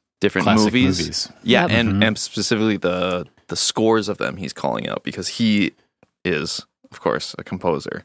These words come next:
Speaker 3: <sighs>
Speaker 2: That's,
Speaker 1: And
Speaker 2: that's pretty
Speaker 1: What? <laughs>
Speaker 2: That's pretty interesting also because it is kind of like a movie about the past and about, like,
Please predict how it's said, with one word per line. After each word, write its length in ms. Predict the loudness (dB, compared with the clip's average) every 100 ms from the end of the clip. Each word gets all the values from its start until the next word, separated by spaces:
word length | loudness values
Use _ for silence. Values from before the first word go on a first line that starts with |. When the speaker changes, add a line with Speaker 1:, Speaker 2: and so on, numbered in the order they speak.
| _
Speaker 3:
<sighs> 60 | -4
Speaker 2:
That's, 520 | -2 -2 -6 -8 -10 -12 -14 -2
Speaker 1:
And 300 | 2 2 0 0
Speaker 2:
that's 160 | 0 2
pretty 320 | 2 2 -2 _ _ _ -20 _ _ -2
Speaker 1:
What? 260 | 4 4 2 -4 -14 -16
<laughs> 320 | -16 -18 -16 2
Speaker 2:
That's 260 | 2 2
pretty 320 | 4 4 6
interesting 460 | 2 2 0 2 2
also 680 | 2 0 6 8 8 6 0 _ -20 -2
because 440 | -2 4 2 4
it 240 | 2 2 4
is 240 | 4 4
kind 240 | 4 4 4
of 80 | 4
like 160 | 4
a 60 | 4
movie 400 | 4 4 4 4
about 580 | 2 2 4 4 2 -8 _
the 80 | -2
past 580 | 0 2 2 2 -2 -4 -2
and 180 | 0
about, 340 | 2 2 0 0
like, 340 | -2 -2 -8